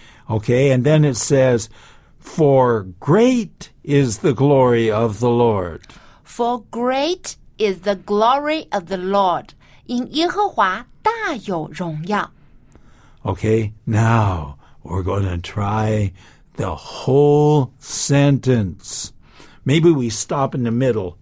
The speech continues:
Speaker 1: Okay. "They will sing in the ways of the Lord."
Speaker 2: They will sing in the ways of the Lord.
Speaker 1: For great is the glory of the Lord.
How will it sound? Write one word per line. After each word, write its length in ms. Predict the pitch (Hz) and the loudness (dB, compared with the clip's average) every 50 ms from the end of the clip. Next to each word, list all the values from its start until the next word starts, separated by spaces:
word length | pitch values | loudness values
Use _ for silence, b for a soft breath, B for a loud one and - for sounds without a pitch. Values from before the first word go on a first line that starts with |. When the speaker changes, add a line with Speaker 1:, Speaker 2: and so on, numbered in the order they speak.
| b b b b b b b b b b | b b b b b b b b b b
Speaker 1:
Okay. 580 | 117 113 104 - 107 104 104 113 120 123 117 107 B B B B B B B B - | -4 -4 -4 -2 -2 -2 0 2 0 0 -2 -4 B B B B B B B B -6
"They 480 | 131 107 104 131 151 175 196 220 226 | -4 0 2 2 4 4 4 4 4
will 300 | 220 196 185 175 165 160 | 6 4 4 4 4 2
sing 800 | 135 - - - - - 226 214 185 143 131 139 165 170 160 - - - | 2 0 -4 -4 0 2 2 2 4 2 2 2 0 0 -2 -4 -4 -2
in 260 | 143 135 131 127 110 | 0 2 2 2 2
the 180 | 123 120 113 | 0 0 0
ways 680 | 110 107 113 127 139 165 180 185 190 190 180 160 - - - - | 0 2 2 2 2 2 2 2 2 2 2 0 -2 -8 -6 -2
of 220 | 143 139 131 120 | -2 -2 -2 0
the 140 | 127 139 139 | 0 0 2
Lord." 680 | 139 139 139 135 127 117 101 85 82 80 87 90 - b b b b b b b b b | 4 4 4 4 4 2 0 -2 -6 -10 -14 -16 -20 b b b b b b b b b
Speaker 2:
They 360 | - 202 208 240 254 277 330 | -14 -6 -2 0 0 0 2
will 380 | 370 349 320 285 254 233 226 240 | 0 0 2 2 2 0 0 -2
sing 720 | 240 - - - - - 277 294 294 277 233 202 190 - - | -6 -8 -8 -8 -6 -4 -4 -2 -2 -2 -4 -4 -6 -8 -6
in 240 | 220 254 262 247 220 | -6 -4 -4 0 0
the 100 | 196 180 | -2 -2
ways 600 | 170 165 165 185 185 196 202 220 254 254 - - - - - | -2 -4 -2 -2 0 0 -2 -4 -6 -8 -12 -14 -14 -14 -8
of 240 | - 190 185 165 156 | -6 -6 -6 -6 -6
the 120 | 170 180 175 | -6 -4 -4
Lord. 760 | 180 180 185 185 202 202 196 185 156 110 - - - - - _ b b b b b b b b | -4 -4 -2 0 0 2 2 2 0 -2 -4 -8 -14 -20 -20 _ b b b b b b b b
Speaker 1:
For 520 | - - - 147 156 151 151 139 131 123 | -12 -2 2 4 6 6 6 6 4 2
great 840 | 104 92 - 131 143 170 202 220 190 165 151 160 - - - - - - - | 0 -6 -2 0 2 4 6 6 6 6 2 0 -8 -14 -20 -20 -18 -4 0
is 260 | 139 131 113 104 - | 0 0 0 0 -2
the 140 | 156 135 107 | -4 -4 -4
glory 800 | 90 - 110 117 131 147 156 147 143 127 117 117 123 127 127 - | -2 -2 0 2 2 4 4 4 4 2 2 2 0 0 -2 -6
of 320 | - 120 117 117 107 104 | -6 -4 -4 -4 -4 -2
the 100 | 120 123 | -2 0
Lord. 600 | 123 123 135 135 139 131 120 107 92 85 78 - | 2 4 4 4 4 4 2 2 -2 -6 -10 -14